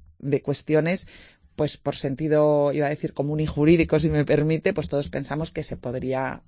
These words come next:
modificar y que se podría avanzar. Yo estoy convencida de que por el interés del ministro no va a quedar, porque ya le digo que fue llegar y precisamente tuvo conocimiento de esa situación y se manifestó públicamente.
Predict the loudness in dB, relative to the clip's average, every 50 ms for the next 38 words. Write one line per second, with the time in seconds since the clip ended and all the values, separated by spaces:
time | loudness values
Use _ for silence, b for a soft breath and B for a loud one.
0 | _ _ -8 -6 -4 -4 -6 -8 -8 -8 -4 -2 -2 0 -2 -2 -4 -6 -10 -8
1 | -8 -10 -8 -6 -6 -6 -4 -2 -2 -2 -2 -4 -6 B B B B B B B
2 | B B B _ _ 4 6 6 4 2 2 6 6 6 6 6 2 -6 -18 -20
3 | B B B B B B B 0 2 4 4 4 2 0 -4 -2 -2 -2 -2 0
4 | -2 -4 -2 0 0 2 2 2 0 -2 -4 -6 -6 -6 -4 -4 -4 -4 -6 -4
5 | -4 -2 -2 -2 -2 -4 -4 -2 -2 -4 -4 -4 -4 -4 -4 -2 -2 -4 -4 -6
6 | -8 -10 -8 -6 -6 -6 -6 -8 -14 -12 -8 -8 -8 -8 -8 -6 -6 -6 -4 -4
7 | -4 -4 -4 -4 -6 -6 -6 -8 -10 -8 -4 -6 -2 0 0 0 0 0 -2 -2
8 | -4 -6 -12 -18 _ _ _ _ -8 -6 -6 -6 -10 -12 -12 -10 -8 -8 -8 -8
9 | -8 -6 -6 -6 -6 -6 -6 -8 -6 -8 -8 -8 -8 -8 -6 -8 -8 -8 -10 -12
10 | -14 -14 -10 -10 -12 -10 -6 -4 -4 -2 -4 -6 B B B B B B B B
11 | B B _ -6 -6 -4 -4 -2 -2 -4 -4 -4 -6 -8 -4 2 2 4 4 2
12 | B B B B B B B B B _ -2 0 2 2 2 0 -2 -4 -8 -8
13 | -6 -4 -4 -4 -4 -4 -6 -10 -12